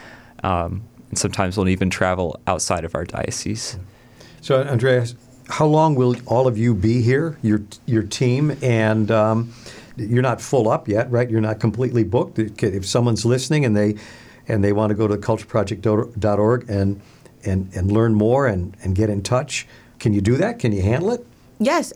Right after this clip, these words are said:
Speaker 3: absolutely. If anybody, um, would like to bring us in, please, like Michael was saying, um, through our website, schedule us, let us know what dates,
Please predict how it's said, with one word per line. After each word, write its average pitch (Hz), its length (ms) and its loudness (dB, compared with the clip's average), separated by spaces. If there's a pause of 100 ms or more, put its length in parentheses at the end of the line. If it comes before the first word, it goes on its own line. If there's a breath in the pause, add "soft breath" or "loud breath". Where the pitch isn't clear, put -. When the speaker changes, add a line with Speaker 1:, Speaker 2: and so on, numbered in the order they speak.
Speaker 3:
absolutely. 233 920 0
If 233 180 0
anybody, 254 680 2
um, 214 220 0
would 220 120 2
like 220 160 -2
to - 100 -12
bring 226 220 2
us 226 220 0
in, 240 380 0
please, 247 380 2
like 214 220 -2
Michael 214 400 0
was 240 160 2
saying, 240 420 2 (460 loud breath)
um, 214 300 0
through 254 180 2
our 226 100 0
website, 220 520 -2
schedule 254 480 0
us, 277 200 0
let 233 140 0
us 226 120 -2
know 220 120 0
what 202 220 0
dates, 226 440 -2